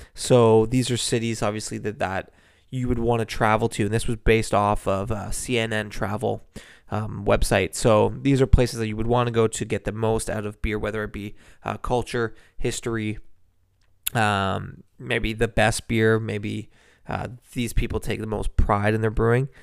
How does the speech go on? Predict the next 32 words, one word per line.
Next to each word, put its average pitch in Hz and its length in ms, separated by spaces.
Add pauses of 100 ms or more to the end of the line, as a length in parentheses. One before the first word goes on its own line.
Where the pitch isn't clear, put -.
(240)
Um, 107 280
and 120 100
then 123 80
maybe 160 200
you 170 60
could 156 120
make 143 200
plans 151 400
once, 113 340
uh, 107 100
this 104 160
whole 123 140
covid 123 360
thing 110 220
ends, 117 400 (380)
uh, 98 160
to 120 140
visit 117 260
these 120 160
cities. 120 300
I 110 100
know 120 160
for - 140
sure - 280
I 107 140
will. 117 380 (420)
Um, 104 400
they 113 80
were 113 100
definitely 117 300
probably 110 280
already 113 280